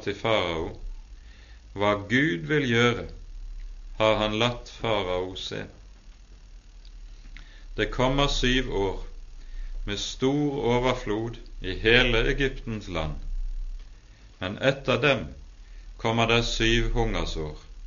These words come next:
så all denne overflod skal bli glemt i Egyptens land, og hungeren skal arme ut landet, og ingen skal minnes den overflod som var i landet for hungeren bakefter,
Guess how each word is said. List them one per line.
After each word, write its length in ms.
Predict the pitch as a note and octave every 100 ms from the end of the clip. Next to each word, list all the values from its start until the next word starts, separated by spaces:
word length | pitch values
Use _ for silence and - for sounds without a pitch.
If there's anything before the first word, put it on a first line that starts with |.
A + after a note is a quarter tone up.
| - - - - -
så 180 | - F2+
all 360 | A2+ C3 C#3 C#3
denne 320 | B2 C3 B2+
overflod 720 | A2 A#2 A2 G2 - G2+ G#2
skal 220 | - G#2 G2
bli 180 | G#2
glemt 540 | G#2 G#2+ A#2+ B2 - -
i 220 | A#2 A2+
Egyptens 580 | A2 G#2+ G2+ - F#2+ F2
land, 300 | E2 D#2 E2 E2+ - - - - - -
og 140 | G#2
hungeren 600 | A#2+ B2+ A#2 G2+ G2+ G2+
skal 320 | G2+ G#2+ G#2
arme 500 | - G#2 A2+ A#2 G#2+
ut 220 | G#2 G#2 G2+
landet, 380 | G2 E2+ D2 - - - - - - - -
og 140 | G#2 A2
ingen 280 | B2 C3+
skal 220 | - B2 A#2
minnes 520 | A#2 C3+ B2 G2+ -
den 240 | C#3 C#3
overflod 640 | C3 C3 C3+ C3 A#2 A2+ A2+
som 240 | A#2 A2+
var 300 | G#2+ A2+ B2
i 80 | B2
landet 500 | A#2+ G#2 E2 D#2+ D#2+
for 180 | G2+ G2
hungeren 480 | A#2+ A2 F#2+ G2 G2+
bakefter, 640 | A#2 G2+ - D#2+ - D2+